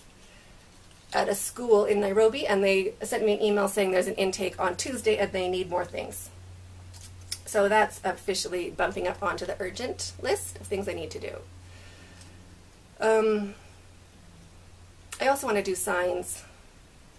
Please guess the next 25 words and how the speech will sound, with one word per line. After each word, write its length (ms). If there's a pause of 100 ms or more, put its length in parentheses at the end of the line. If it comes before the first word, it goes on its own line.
like, 200
I 40
need 160
a 40
sign 400
for 140
my, 280 (720)
uh, 240 (240)
for 180
the 340
tent, 460 (320)
but 220 (680)
I 100
can 180
get 200
that 200
done 220
later 420 (180)
when 140
I, 140
once 220
I 60
think 280
about 300
it. 200